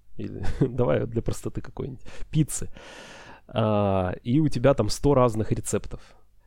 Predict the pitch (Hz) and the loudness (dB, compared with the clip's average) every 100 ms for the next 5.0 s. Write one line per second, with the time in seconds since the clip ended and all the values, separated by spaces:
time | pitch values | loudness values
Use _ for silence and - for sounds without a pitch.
0 | _ - - 120 190 170 156 139 135 123 | _ -10 -4 4 6 6 4 4 4 4
1 | - - _ - 123 110 104 - 151 127 | -4 -20 _ -6 0 2 2 4 4 2
2 | 113 110 98 - - 175 214 - - - | 0 0 0 -4 -4 0 0 -2 -8 -12
3 | - - - 101 113 175 160 - 135 104 | -14 -16 -12 -2 2 4 2 0 -6 -4
4 | 107 104 135 - 104 120 - - - | -2 0 0 -2 0 2 2 -4 -6